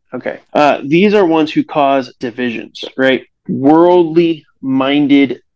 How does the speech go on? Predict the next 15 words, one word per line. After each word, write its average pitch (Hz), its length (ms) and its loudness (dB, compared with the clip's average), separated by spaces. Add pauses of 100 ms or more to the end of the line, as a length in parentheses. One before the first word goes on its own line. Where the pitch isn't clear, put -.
(140)
devoid 135 800 2
of 135 320 0 (120)
the 127 360 -4 (180)
Holy 139 220 -4
Spirit." - 380 -10 (220)
Okay. - 180 -12 (220)
I 135 120 2
wanna 185 200 2
touch 175 240 -4
on 131 260 -6
worldly 151 340 0
minded 135 320 -4
real 127 200 -4
quick. 131 280 -6 (160)
Um, 143 340 -2